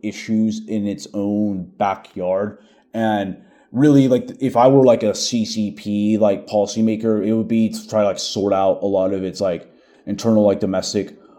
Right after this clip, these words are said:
politics, because, like, ultimately, like, China has been, like, a huge beneficiary of, like, the liberal world order. And if that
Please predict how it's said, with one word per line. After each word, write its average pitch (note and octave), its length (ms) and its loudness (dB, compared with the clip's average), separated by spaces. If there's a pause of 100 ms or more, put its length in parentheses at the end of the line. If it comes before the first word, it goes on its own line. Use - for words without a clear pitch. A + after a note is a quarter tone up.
(100)
politics, G#2 400 4
because, A2+ 360 4
like, A2 140 2
ultimately, B2+ 600 0
like, G#2+ 180 2
China A#2+ 280 0
has B2+ 140 2
been, A2 200 0
like, G#2 120 -4
a G2+ 40 -10
huge G2+ 360 -4
beneficiary G2 880 -6
of, G2 340 2
like, G2 180 0
the G2+ 80 -6
liberal F#2+ 520 -2
world F2+ 320 -6
order. F#2+ 360 -6
And G2+ 180 -4
if F#2+ 100 -10
that A2 400 0